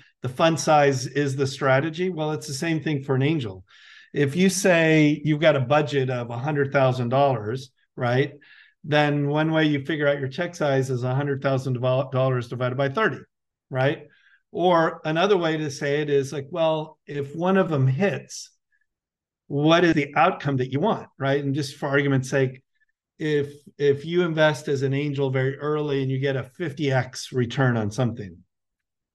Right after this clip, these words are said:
and let's say you want it to be worth a million dollars, and I'm just making that up, but, but, but whatever it is, right? I remember one angel investor told me, like,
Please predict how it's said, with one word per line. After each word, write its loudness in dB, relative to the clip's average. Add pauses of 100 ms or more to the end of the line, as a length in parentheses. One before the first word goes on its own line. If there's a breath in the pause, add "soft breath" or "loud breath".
(220)
and -2
let's 0
say 2
you 4
want 2
it -2
to -6
be 4
worth 2
a -2
million -2
dollars, -10 (200 soft breath)
and -2
I'm 2
just -2
making 2
that 0
up, -10 (460 loud breath)
but, 2
but, 2
but 0
whatever 6
it 2
is, 0
right? 2
I -2
remember -2
one -4
angel -2
investor -4
told 0
me, 0
like, -4